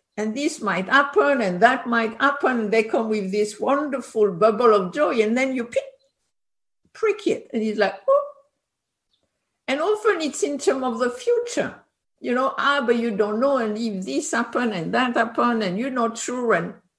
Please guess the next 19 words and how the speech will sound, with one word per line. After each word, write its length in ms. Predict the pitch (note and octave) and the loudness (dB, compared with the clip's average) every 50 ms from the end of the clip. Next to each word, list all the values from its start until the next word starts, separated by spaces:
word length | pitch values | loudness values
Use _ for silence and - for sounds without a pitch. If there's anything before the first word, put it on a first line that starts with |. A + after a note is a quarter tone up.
| _ _ _ _ _ _ _ _ _ | _ _ _ _ _ _ _ _ _
so 180 | _ - - C#4 | _ -4 -2 -2
in, 160 | C#4+ C#4 B3+ - - | -2 -2 -4 -6 -6
in 160 | - C4+ C4+ | -4 -4 -2
a 60 | C#4+ D4 | -2 -2
way, 160 | D#4+ D4+ C4+ | -2 -2 0
instead 340 | C#4+ D4 - - F#4+ D4 C#4 | -2 -2 0 0 4 6 8
of 160 | C#4 A#3 G#3+ | 6 6 6
rejoicing 880 | A3+ A#3 A3+ G3+ F#3+ - F4 B3+ D4+ F4 G#4 G4+ - - G4 D4 B3 | 2 0 0 0 0 2 2 4 4 4 2 4 6 6 6 6 4
with 200 | A3+ A3 G#3+ G#3 | 2 0 2 4
the 80 | G#3+ A3 | 4 4
person 580 | A3 - B3 B3+ - - - - A#3+ A3 A3 - _ _ _ _ _ - | 4 2 -2 -2 -2 -2 -4 -4 -4 -4 -6 -10 _ _ _ _ _ -4
in 220 | B3+ B3 A#3+ A#3 | -2 -2 0 2
the 180 | G#3 G3 - - | 2 2 0 0
here 260 | A#3 A#3+ B3+ B3+ A#3 | -2 -2 0 0 0
and 320 | F#3+ E3+ A3+ A#3 G3+ G3 F3+ | 0 0 -2 -2 -2 -4 -4
now, 600 | E3+ F3+ G#3+ A#3+ - - B2+ - - - - _ _ _ _ _ _ _ _ _ _ _ _ _ _ _ _ _ _ _ | -2 -2 -2 -4 -4 -6 -8 -10 -10 -14 -18 _ _ _ _ _ _ _ _ _ _ _ _ _ _ _ _ _ _ _
suddenly 540 | - - - D#4 D4 E4 D#4+ D#4 C#4+ B3 | -10 -6 -4 -2 2 2 2 2 2 2
you're 180 | A3 A3+ A#3+ A#3 | 2 2 2 2
projecting 1000 | A#3 - - E4+ F#4+ D#4 E4+ F4 F4 - - - - F4 A#3+ A3+ G#3 - - | 2 4 4 6 6 4 2 0 0 -2 0 2 4 4 4 2 -2 -6 -8